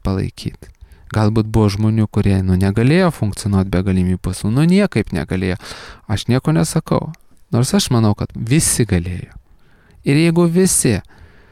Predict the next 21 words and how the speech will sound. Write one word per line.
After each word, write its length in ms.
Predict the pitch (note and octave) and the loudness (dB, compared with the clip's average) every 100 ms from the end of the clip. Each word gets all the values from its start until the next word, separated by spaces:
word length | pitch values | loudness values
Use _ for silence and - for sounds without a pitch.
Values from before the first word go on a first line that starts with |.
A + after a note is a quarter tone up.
| - _ _ | -20 _ _
kurie 260 | - B2+ B2+ | 0 2 2
buvo 320 | B2+ B2+ G#2 | 2 2 0
prieš 400 | - B2 B2 - | 0 0 0 -2
skiepus, 560 | - - - A#2 - - - _ - - - _ _ _ _ - | -8 -10 -6 -6 -6 -12 -20 _ -20 -20 -20 _ _ _ _ -4
ar 160 | C3 A#2 | 0 2
už 240 | D3 - | 2 0
skiepus, 460 | - - - - - | -4 -8 -6 -8 -2
nesvarbu, 600 | A#2+ A#2+ C#3 C3+ - - | 0 0 0 0 0 -6
bet 240 | A2+ A#2 B2+ | -2 0 0
tiesiog 500 | A#2+ B2 A2 - - _ _ - _ - | 0 -2 -4 -8 -20 _ _ -20 _ -10
šitą 380 | - - D#3+ G#2 | -6 -2 -2 -2
pasą 380 | - A2+ G#2 A2 | -2 -2 -2 -6
būtų 300 | A#2 G#2+ - - - - | -6 -8 -10 -20 -14 -12
atmetę, 500 | - B2+ D3+ E3+ - | -2 2 2 2 0
jis 180 | A#2 - | -4 -4
tiesiog 240 | A#2 A#2 A#2 | -2 -2 -2
būtų 220 | B2+ B2 | -2 0
numiręs, 600 | B2 D#3 F3 - - - | 2 4 2 0 -6 -16
jis 180 | - - B2+ | -10 -8 -4
būtų 220 | D3+ B2 | -2 -2
sustojus. 800 | - A#2+ - - F#3+ B2 F#2 - | -2 -2 -4 0 2 2 0 -8